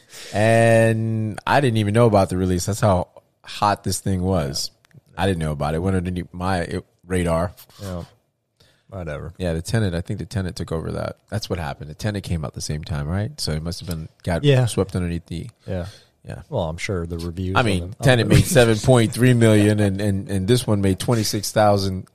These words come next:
Speaker 1: in a week. Yeah, so, okay, yeah, I can see. We can definitely see,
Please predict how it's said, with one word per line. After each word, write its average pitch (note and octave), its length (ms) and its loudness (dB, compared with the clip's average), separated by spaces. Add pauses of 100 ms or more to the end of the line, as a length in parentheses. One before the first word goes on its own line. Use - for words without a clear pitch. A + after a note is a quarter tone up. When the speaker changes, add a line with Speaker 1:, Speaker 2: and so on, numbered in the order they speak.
(440)
Speaker 1:
in A2 120 4
a G2 60 6
week. F#2+ 280 4
Yeah, G#2 220 4
so, A2+ 220 4
okay, F#2+ 320 2
yeah, E2 200 0
I F2 100 -4
can F#2+ 180 -4
see. F#2 380 2 (760)
We A#2 80 -2
can A#2+ 80 2
definitely C3 300 4
see, A#2+ 280 2